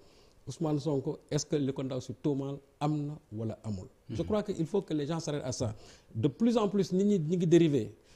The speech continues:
Speaker 1: parce que ñi ngi wax le côté moral, warut na fa dem, warut fa dem. Je crois que loolu,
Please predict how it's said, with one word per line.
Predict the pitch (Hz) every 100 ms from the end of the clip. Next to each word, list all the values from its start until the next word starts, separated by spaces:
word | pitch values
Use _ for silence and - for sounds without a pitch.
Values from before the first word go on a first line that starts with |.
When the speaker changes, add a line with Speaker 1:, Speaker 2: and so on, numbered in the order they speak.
| _ _
Speaker 1:
parce | - 156
que | -
ñi | 185 185 180
ngi | 185
wax | 180 180 - -
le | 139 151
côté | 175 180
moral, | 180 175 151
warut | 127 165
na | 175
fa | 170
dem, | 175
warut | 175 165
fa | 143
dem. | 113
Je | 113 -
crois | - 175
que |
loolu, | 160 175